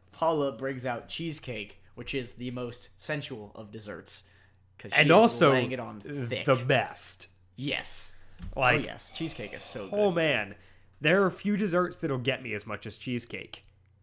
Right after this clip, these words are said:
Speaker 1: Yeah. I mean,
Speaker 2: Like,
Speaker 1: I love
Speaker 2: like, cate-, dessert categories. Like,
Speaker 1: Yeah.
Speaker 2: there are specific desserts I have more of an attachment to, but if you say, like, cake, I'm like,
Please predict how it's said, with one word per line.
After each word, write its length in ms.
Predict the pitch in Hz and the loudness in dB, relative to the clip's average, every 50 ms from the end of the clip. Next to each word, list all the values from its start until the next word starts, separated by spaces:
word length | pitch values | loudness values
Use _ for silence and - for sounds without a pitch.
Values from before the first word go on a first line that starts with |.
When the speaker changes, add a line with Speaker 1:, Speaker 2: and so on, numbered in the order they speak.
| _ _ _ _ _ _ _ _ _ - | _ _ _ _ _ _ _ _ _ -10
Speaker 1:
Yeah. 340 | 160 180 220 220 208 196 196 - - _ _ _ _ _ _ _ _ _ _ _ _ _ _ _ _ _ _ _ _ _ _ _ _ _ | -6 -4 -2 -2 -2 -2 -4 -6 -12 _ _ _ _ _ _ _ _ _ _ _ _ _ _ _ _ _ _ _ _ _ _ _ _ _
I 120 | 185 196 | 0 0
mean, 540 | 202 202 202 202 190 180 - 123 160 170 147 - - - - | 2 0 0 -2 -4 -6 -10 -16 -20 -20 -20 -20 -20 -10 -2
Speaker 2:
Like, 300 | 240 208 226 226 170 - 156 | 4 6 8 8 6 6 2
Speaker 1:
I 120 | 175 311 | 0 0
love 100 | 196 175 | 6 8
Speaker 2:
like, 180 | 262 240 208 - - - - - 123 107 - - - _ _ - - - | 8 8 8 6 0 -8 -16 -20 -20 -20 -20 -20 -20 _ _ -20 -2 4
cate-, 520 | - - - 185 185 180 165 160 160 143 | 6 6 8 8 8 8 6 4 2 2
dessert 420 | 170 165 151 190 214 208 208 - | 2 2 4 4 4 4 2 -2
categories. 1000 | - - - 160 151 143 135 131 117 113 110 95 - - - - - - - - - - - _ | -8 -6 0 4 4 4 4 2 0 -2 -4 -6 -6 -8 -12 -14 -14 -14 -14 -16 -18 -20 -18 _
Like, 360 | 143 143 139 135 139 196 202 180 | -10 -8 -6 0 4 4 4 6
Speaker 1:
Yeah. 40 | - | 8
Speaker 2:
there 180 | 202 208 214 | 8 8 8
are 40 | 208 | 6
specific 600 | - - - 202 185 - - 233 226 - 262 - - | 4 2 -2 -2 -2 0 0 0 0 0 -2 -2 -2
desserts 380 | 226 175 180 190 180 175 - | 0 2 4 4 4 4 4
I 80 | 170 147 | 2 4
have 200 | 143 151 139 139 | 4 4 2 0
more 340 | 135 127 127 127 135 139 135 | -2 -2 0 2 4 4 4
of 80 | 131 | 4
an 80 | 131 120 | 2 0
attachment 580 | 113 - - 117 117 127 - - - 170 151 | -2 -2 -2 -2 -2 -2 -4 -6 -8 -8 0
to, 240 | - 208 202 202 202 - - - - | 4 6 6 6 4 2 -6 -4 2
but 100 | - 170 | 4 4
if 100 | 160 165 | 4 4
you 140 | 175 214 226 | 2 0 0
say, 260 | - - 214 190 170 | 2 4 4 6 6
like, 300 | 160 151 143 135 123 - - - _ _ - _ _ | 6 6 6 4 4 0 -4 -12 _ _ -20 _ _
cake, 520 | - - - 143 160 196 175 - - - - - | -2 0 4 4 4 2 2 -4 -12 -14 -6 -4
I'm 140 | 175 160 | 0 2
like, 320 | 160 156 151 147 - - | 4 4 4 4 2 -2